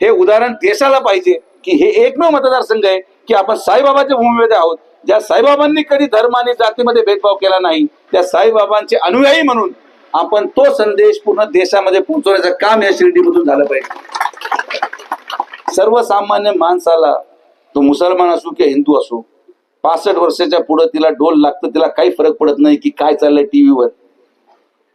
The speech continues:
मराठा असो, माळी असो, तिला जर गरीब झोपडीमध्ये धान्य पाहिजे असेल, तिला काही फरक पडत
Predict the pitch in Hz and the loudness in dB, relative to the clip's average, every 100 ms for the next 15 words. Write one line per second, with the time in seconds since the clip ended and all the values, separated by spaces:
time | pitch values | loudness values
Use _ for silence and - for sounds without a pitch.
0 | _ _ _ _ _ _ _ - 123 202 | _ _ _ _ _ _ _ -6 -2 0
1 | 214 214 196 202 185 185 185 - 147 123 | 0 -2 0 0 0 0 0 0 -4 -6
2 | _ _ _ 160 185 185 190 151 165 202 | _ _ _ 0 0 2 0 0 0 0
3 | 214 165 170 185 185 180 139 185 196 175 | 0 -4 0 0 0 -2 -2 0 0 0
4 | 180 175 - 370 359 - 196 214 190 185 | 0 0 0 0 0 2 0 0 0 0
5 | 190 | 0